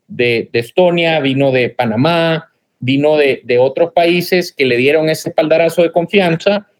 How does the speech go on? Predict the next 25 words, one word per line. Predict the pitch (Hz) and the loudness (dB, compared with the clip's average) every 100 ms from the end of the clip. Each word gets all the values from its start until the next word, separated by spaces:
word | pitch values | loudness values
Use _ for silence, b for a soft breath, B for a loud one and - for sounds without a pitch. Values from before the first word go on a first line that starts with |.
| _ _ _ | _ _ _
y | 165 160 | 0 2
hasta | 151 - 151 | 0 0 0
las | 143 | 2
rondas | 143 175 180 185 | 2 2 2 0
posteriores, | 185 180 190 196 214 190 196 202 - _ | -2 -2 -2 2 2 2 0 -4 -12 _
donde | 131 135 139 131 | -6 -2 0 0
ya | 131 143 | 0 0
había | 160 165 175 160 | 0 0 0 -2
cierto | 156 160 160 175 | -2 -4 -2 -2
momentum, | 170 170 190 180 170 165 156 | -2 0 0 0 -2 -2 0
ya | 135 | 0
se | 135 147 | 0 -2
había | 147 151 156 147 143 131 _ _ - | 0 0 0 0 -4 -6 _ _ -8
bajado | 123 131 127 165 165 165 | -2 -2 0 0 2 0
mucho | 160 170 - | 0 -2 -2
el | 160 | -2
riesgo | 170 175 165 143 139 | 0 -2 -2 0 0
de | |
la | 135 | 2
operación, | 127 - 139 147 185 180 214 | -2 0 -2 -2 -2 0 0
es | 160 147 | -2 -2
que | 156 | -4
empiezan | 139 147 151 170 | -2 -2 -2 -2
a | 156 | -2
entrar | 151 156 156 190 196 | -2 -2 0 -2 -4